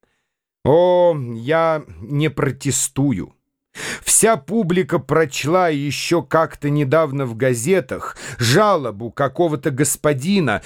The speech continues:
просидевшего всю ночь под арестом, связанного и тоже в комнате для вытрезвления.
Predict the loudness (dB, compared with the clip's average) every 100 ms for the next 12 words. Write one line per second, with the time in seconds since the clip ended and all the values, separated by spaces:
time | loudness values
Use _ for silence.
0 | -12 -4 -2 0 -2 0 0 0 -2 -2
1 | -2 -2 -2 0 2 0 -2 -4 -2 0
2 | 2 2 0 -2 -8 -12 -16 -8 -2 2
3 | 4 4 2 -2 -6 -6 -8 -4 -4 2
4 | 2 2 0 -4 0 2 2 -2 -2 0
5 | 0 0 -2 0 0 0 0 0 2 2
6 | 2 0 -6 -12